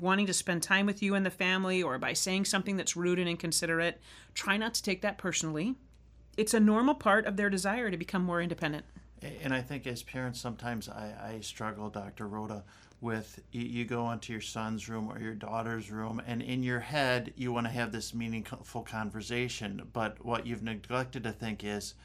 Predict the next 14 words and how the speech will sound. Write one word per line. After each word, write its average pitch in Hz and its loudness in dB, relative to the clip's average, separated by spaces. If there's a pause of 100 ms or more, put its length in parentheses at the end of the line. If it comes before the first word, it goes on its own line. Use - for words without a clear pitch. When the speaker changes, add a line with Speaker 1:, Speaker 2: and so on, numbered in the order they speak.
(280)
Speaker 2:
sometimes 151 0
it's 113 -4
just 120 -6
going 120 2
in 117 0
there 110 0
and 113 -2
sitting 110 -2
down 107 2
and, 117 0
and 120 0
nothing 127 4
occurs. - -8
Speaker 1:
Yeah. - -8